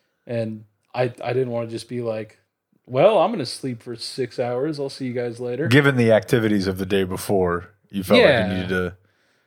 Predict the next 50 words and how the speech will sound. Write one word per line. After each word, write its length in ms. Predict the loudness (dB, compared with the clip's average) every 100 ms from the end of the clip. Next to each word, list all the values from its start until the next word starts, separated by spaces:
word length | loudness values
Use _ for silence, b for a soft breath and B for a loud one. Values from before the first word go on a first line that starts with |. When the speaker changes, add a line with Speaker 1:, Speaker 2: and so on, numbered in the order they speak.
| _ -2
Speaker 1:
I 60 |
thought 460 | 4 6 4 0 -8
me, 460 | -4 0 0 0
'cause 220 | -4 -2 4
I, 120 | 4 6
I 120 | 4
did. 240 | 4 4 2
I, 160 | 0
Megan 320 | 0 0 0
got 160 | 0 0
to 80 | -2
sleep 260 | 0 0
in 140 | 0 -4
another, 440 | -4 -4 -4 -8
she, 140 | -10 -6
you 80 |
know, 60 | -6
she 160 | -2 2
got 160 | 2
to 60 | 0
sleep 260 | -8 -8
in 100 | -8
till 140 | -12 -12
nine, 320 | -14 -16 -20 _
Speaker 2:
And 80 | 2
Speaker 1:
which 20 |
Speaker 2:
then 100 | 4 6
when 80 | 4
Speaker 1:
was 40 |
Speaker 2:
did 120 | 2 0
you 100 | 4
go 140 | 4
to 60 | 4
bed? 320 | 4 4 2
Speaker 1:
uncommon. 440 | 0 -6 -6 -12 -20 _ _ _ _ 0
Speaker 2:
I 100 | 2
mean, 180 | 4 2
when 100 | 2
did 140 | 2
you 100 | 2
wake 220 | 2 4
up? 240 | 2 2 -6 b b
Speaker 1:
Well, 120 | 0 2
we 100 | 2
had, 540 | 4 4 4 2 -2
we 140 | -4 0
went 240 | 2 0 0
to 120 | -2
the, 240 | 0 2
uh, 420 | 2 4 2 0